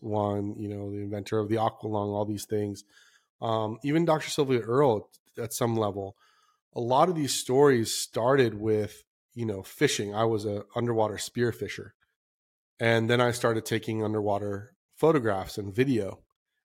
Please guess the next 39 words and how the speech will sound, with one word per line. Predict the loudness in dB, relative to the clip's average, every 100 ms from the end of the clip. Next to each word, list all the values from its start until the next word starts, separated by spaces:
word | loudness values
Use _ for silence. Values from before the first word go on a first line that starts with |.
| -4
And | 2
then | 4
I |
realized, | 4 2 2 2 0 0
oh, | 0
this | 0 -6
video | -2 2 4 4 0 -6 _ _ _ _ _ -2
tells | 0 0
a | -2
story. | -2 2 4 4 2
And | 0
so | -2
I |
started | -2 -2 -4
telling | 0 2 2
that | 0 -4
story. | -4 0 2 2 0 -4 _ _ _ _
And | 0
then | 4
I | 4
realized | 4 4 4 2 -2 -12 _ _ -14
the |
things | 0 2 2
that | -2
we | -4
do | 2 4 6 6 4 -2 _ -2
actually | -2 0 -4
affect | 0 0 0 -4 _ 2
the |
underwater | 4 4 2 2 0
world. | 0 0 0 -4 _ _ _ _
And | -2
it | -2
turned | -2 -2 -2
into | -6 -4 -4
some | -2 -2 -2
of |
the | -4
great | -6 -4 -4